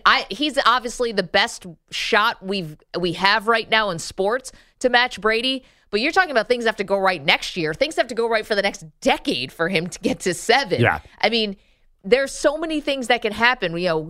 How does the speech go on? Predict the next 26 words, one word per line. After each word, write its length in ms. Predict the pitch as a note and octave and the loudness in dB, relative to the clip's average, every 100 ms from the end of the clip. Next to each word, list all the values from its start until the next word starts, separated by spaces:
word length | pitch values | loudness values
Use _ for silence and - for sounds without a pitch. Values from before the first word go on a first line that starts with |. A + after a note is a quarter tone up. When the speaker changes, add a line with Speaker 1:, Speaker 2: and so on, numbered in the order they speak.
| E3 | 0
Speaker 1:
does 240 | G#3+ B3 A#3 | 0 0 0
he 120 | B3 | -2
ever 180 | G#3+ G#3+ | 0 -2
play 240 | - A#3 | 0 -2
for 180 | A#3 A3 | 0 0
another 240 | G3+ G#3+ | 2 0
coach? 460 | F3+ - C4+ F3 - | -2 -2 0 -2 -4
And 240 | F3+ E3 | -6 -2
what 100 | F#3+ | 0
does 140 | A3 G3+ | 0 2
that 240 | A#3 - | 2 2
coach 260 | - F#3+ F3+ | -2 -2 -2
end 140 | E3+ | -2
up 80 | E3 | -2
doing? 240 | F3 D#3 | -2 -2
Are 60 | D#3 | -2
you 100 | E3 | -2
sure 200 | - A3+ | 0 -2
it's 140 | B3 | 0
gonna 140 | C4 B3 | -4 -4
be 80 | A#3 | -4
George 260 | B3 B3 | -4 -4
Seifert 400 | - C4+ B3+ B3+ | -4 -6 -2 -2
or 60 | B3 | 2
Barry 260 | B3+ B3 | 0 0
Switzer? 580 | C4 B3 C4 C4+ B3+ A3+ | -4 -6 -2 0 -2 -4